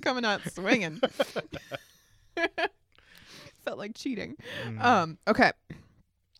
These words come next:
Speaker 1: On page one. The story had been picked over so many times and had been embroidered in so many places that nobody was quite sure what the truth was anymore.
Speaker 2: Hmm.
Speaker 1: Which is talking about the story of the Riddles' deaths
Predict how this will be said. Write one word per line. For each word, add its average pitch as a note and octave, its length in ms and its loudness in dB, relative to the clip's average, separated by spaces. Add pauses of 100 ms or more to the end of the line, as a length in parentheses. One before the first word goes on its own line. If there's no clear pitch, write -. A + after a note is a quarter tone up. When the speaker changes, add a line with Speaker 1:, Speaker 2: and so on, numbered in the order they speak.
(340)
Speaker 1:
On G3 100 -2
page G#3+ 220 -2
one. G3+ 260 -6 (680)
The A3+ 80 0
story B3+ 280 6
had D#4 120 4
been B3+ 160 0
picked - 240 -2
over F#3+ 300 0
so F3 300 0
many G#3+ 240 0
times D3+ 560 -6
and F3+ 100 -2
had F#3 180 0
been F3 180 -2
embroidered F3 680 0
in E3 200 -8
so E3 220 -6
many G3+ 180 -6
places D3 560 -8
that - 180 -6
nobody F#3+ 420 -4
was G#3+ 200 -6
quite - 340 -6
sure G3 260 -6
what F3+ 160 -6
the E3+ 80 -10
truth - 380 -6
was - 300 -12
anymore. - 520 -14 (500)
Speaker 2:
Hmm. B3+ 260 -8 (500)
Speaker 1:
Which - 440 -4
is F3+ 320 0
talking G#3+ 360 4
about F3 380 2 (400)
the F3+ 80 2
story F#3 340 2
of F3 120 0
the F3+ 100 0
Riddles' E3+ 460 0
deaths E3+ 680 -2